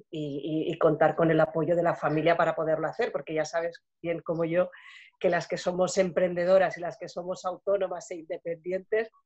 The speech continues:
pues dependemos mucho de la ayuda todavía, pues, de, de nuestros familiares, ¿no? Para cuidar de, de nuestros hijos.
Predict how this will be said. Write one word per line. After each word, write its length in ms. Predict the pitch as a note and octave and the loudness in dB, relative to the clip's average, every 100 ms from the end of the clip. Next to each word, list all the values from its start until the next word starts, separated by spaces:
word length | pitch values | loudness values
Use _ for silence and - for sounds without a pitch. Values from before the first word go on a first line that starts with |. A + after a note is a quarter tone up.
| _ | _
pues 200 | - G3+ | 0 2
dependemos 800 | G#3+ G#3 G3 F3+ F#3 G#3+ A3+ G3 | 2 2 0 2 4 6 4 0
mucho 420 | F#3 G#3 G#3 A3 A3 | -2 -6 -4 -4 0
de 320 | G3 F3+ E3 | 2 0 -2
la 140 | E3 | -4
ayuda 680 | E3 F3+ F3+ G3+ G3+ F#3 E3 _ _ _ - | -8 -8 -4 -2 -2 -4 -6 _ _ _ -10
todavía, 480 | F#3 F3 E3+ F#3 F#3+ | -4 -4 -2 -4 -2
pues, 220 | F#3+ E3+ | -6 -4
de, 360 | F3+ E3 D#3 | -6 -4 -6
de 120 | D3+ D#3+ | -8 -8
nuestros 360 | D#3 - E3+ | -10 -12 -12
familiares, 600 | - D3+ D3+ F#3+ G#3 D#3+ | -8 -6 0 2 2 0
¿no? 160 | E3+ A3 | -2 -2
Para 180 | F3 E3 | -2 -4
cuidar 320 | E3 D#3+ D#3 | -4 -4 -2
de, 320 | D#3+ D#3+ D#3 | -2 -2 -4
de 120 | - D#3+ | -4 -6
nuestros 460 | D#3+ - D#3 - | -8 -14 -14 -6
hijos. 420 | B3 - E3+ - | -6 -4 -6 -6